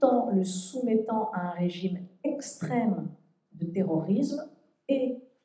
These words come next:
de dégradation. Et en fait, c'est, euh, d'être soumis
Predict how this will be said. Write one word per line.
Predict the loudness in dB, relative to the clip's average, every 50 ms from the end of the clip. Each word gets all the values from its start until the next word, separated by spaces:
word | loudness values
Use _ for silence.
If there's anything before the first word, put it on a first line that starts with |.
| _ _
de | -6 -4 -2 -2
dégradation. | 0 0 0 -2 -2 -2 -4 -4 -4 -4 -4 -6 -8 -8 -4 -2 -2 -2 -4 -8 -16 _ _ _ _ _ _ _ _ _ _ _ _ _ _ _ _ _ _ _ _ _ _ _ _ _ _ _ _ _ _ 4
Et | 6 8 8 6 6 4
en | 0 -2 -2
fait, | 0 2 2 4 4 2 0 -6 -10 -16 -20 _ _ _ _ _ _ _ _ _ _ _ _ _ _
c'est, | -10 -8 -6 0 0 4 6 6 6 6 4 2 0 0
euh, | 2 4 4 4 2 2 0 -2 -4 -4 -4 -6 -6 -8 -12 -14 -18 -4 0
d'être | 4 4 4 4 2 0 -2
soumis | -2 -2 -4 0 0 0 0 2 0 0 0 0 0 -2 -6